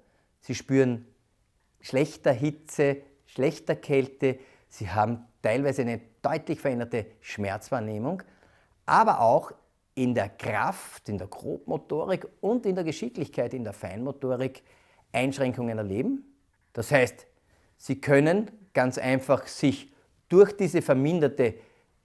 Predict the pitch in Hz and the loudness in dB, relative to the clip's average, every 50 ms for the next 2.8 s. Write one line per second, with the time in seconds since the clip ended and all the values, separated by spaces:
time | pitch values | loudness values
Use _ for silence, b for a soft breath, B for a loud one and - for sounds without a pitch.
0 | _ _ _ _ _ - - 113 120 143 165 175 165 147 127 110 101 98 98 - | _ _ _ _ _ -4 0 2 2 4 4 4 4 2 2 2 0 -4 -8 -8
1 | - 131 104 - 135 - - 160 - 113 135 165 175 151 - 156 143 135 - 139 | -6 -6 -6 -6 -4 -4 -4 -4 -2 -4 -4 -4 -4 -4 -4 -4 -4 -4 -4 -6
2 | - - 139 117 120 131 123 117 123 117 120 - 113 107 107 - | -4 -2 -2 -2 -2 -2 -2 -4 -4 -4 -4 -2 -2 -2 -4 -6